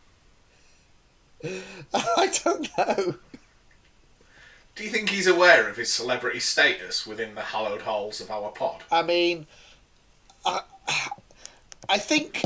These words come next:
Speaker 1: I think he must be aware that his, uh, his, his clickbait articles are starting to do the rounds. But
Speaker 2: Hmm.
Speaker 1: at the end of the day, he's paid to do a job, isn't he?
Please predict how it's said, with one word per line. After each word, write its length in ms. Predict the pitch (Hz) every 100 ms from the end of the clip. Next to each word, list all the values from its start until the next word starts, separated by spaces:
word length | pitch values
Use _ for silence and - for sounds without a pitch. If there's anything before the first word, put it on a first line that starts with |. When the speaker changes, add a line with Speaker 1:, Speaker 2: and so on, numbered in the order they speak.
| -
Speaker 1:
I 80 | 202
think 200 | 269 226
he 80 | 220
must 240 | 196 -
be 100 | 185
aware 300 | 151 147 139
that 200 | 139 131
his, 400 | 156 165 147 -
uh, 380 | 156 147 143 139 147
his, 480 | 160 147 135 - - - - - - -
his 240 | 165 175
clickbait 460 | - 175 147 151 135
articles 520 | 151 147 127 131 127
are 120 | 147
starting 400 | - 156 147 143
to 100 | 127
do 220 | 127 123
the 80 | 113
rounds. 600 | 110 113 92 85 87 - - - - _ - 131 -
But 220 | 160 -
Speaker 2:
Hmm. 80 | 98 80 - - _ -
Speaker 1:
at 100 | 185 214
the 80 |
end 160 | 226 175
of 80 | 143
the 80 | 135
day, 420 | 135 104 101 101
he's 140 | 170 170
paid 280 | 202 190
to 80 | -
do 180 | 87 78
a 60 | 78
job, 340 | - 76 76
isn't 240 | 90 90
he? 200 | 76 -